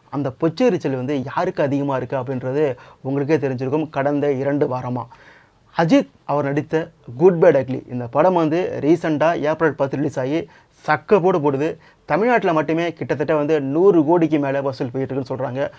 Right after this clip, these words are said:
ஓவராலா பார்த்தீங்கன்னா, ஒரு இருநூத்தி ஐம்பது கோடி தாண்டி போயிட்டு இருக்குன்னு சொல்றாங்க. So, இந்த படம் ரிலீஸுக்கு அப்புறம் பார்த்தீங்கன்னா, நிறைய பேருக்கு ஒரு பொச்சரிச்சல் அதிகமா இருக்குது. அது முக்கியமா சொல்லப் போனா, அந்த மாஃபியா கேங்னு சொல்லுவாங்கல்ல சில பேர்,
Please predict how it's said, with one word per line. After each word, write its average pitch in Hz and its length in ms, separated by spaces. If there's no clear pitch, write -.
ஓவராலா 185 320
பார்த்தீங்கன்னா, 170 400
ஒரு 147 180
இருநூத்தி 156 280
ஐம்பது 147 200
கோடி 160 140
தாண்டி 147 240
போயிட்டு 139 220
இருக்குன்னு 131 380
சொல்றாங்க. 120 120
So, 196 180
இந்த 214 380
படம் 208 260
ரிலீஸுக்கு 180 480
அப்புறம் 147 260
பார்த்தீங்கன்னா, 131 380
நிறைய 156 540
பேருக்கு 151 400
ஒரு 143 240
பொச்சரிச்சல் 156 460
அதிகமா 151 320
இருக்குது. 127 320
அது 160 160
முக்கியமா 165 280
சொல்லப் 170 220
போனா, 175 260
அந்த 143 180
மாஃபியா 139 340
கேங்னு 147 380
சொல்லுவாங்கல்ல 131 340
சில 139 160
பேர், 147 260